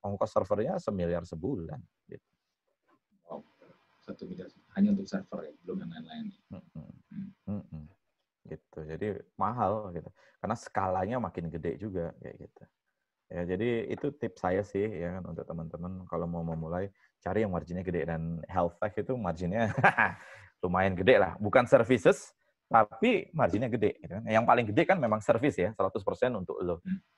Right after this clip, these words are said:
Speaker 1: Gitu.
Speaker 2: Betul, betul. Eh, terus Bro, kenapa sih lu concern banget sama, dan lu suka banget mentoring para, gue, gue sering lihat kan, wah, lu, lu, lu, lu membuka siapapun kalau emang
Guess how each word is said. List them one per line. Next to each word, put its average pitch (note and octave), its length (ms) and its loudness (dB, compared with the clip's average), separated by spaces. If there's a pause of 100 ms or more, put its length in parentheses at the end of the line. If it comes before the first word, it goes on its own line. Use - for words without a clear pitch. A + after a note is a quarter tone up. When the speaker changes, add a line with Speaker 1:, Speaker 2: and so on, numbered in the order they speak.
(540)
Speaker 1:
Gitu. - 320 -16 (480)
Speaker 2:
Betul, - 80 -12 (100)
betul. - 240 -20 (800)
Eh, G2 200 2 (120)
terus - 160 -4
Bro, G2 140 -8 (180)
kenapa - 240 -2
sih D#3+ 140 -4
lu F3+ 180 -2
concern - 400 4
banget - 320 -2
sama, - 380 -10 (260)
dan F2 220 -6 (340)
lu D4+ 80 -4
suka - 400 -8
banget G2 320 -4
mentoring E2+ 480 -8 (560)
para, D2 480 -6 (800)
gue, G2 100 -6
gue G2 300 -6
sering G2 260 -6
lihat - 160 -10
kan, - 160 -12
wah, D#2 320 -12
lu, G2+ 80 -6 (160)
lu, G2 160 -6 (320)
lu, G2+ 240 -2
lu - 320 -10
membuka G2 400 0
siapapun - 400 -10
kalau F2 160 -6
emang E2+ 160 -14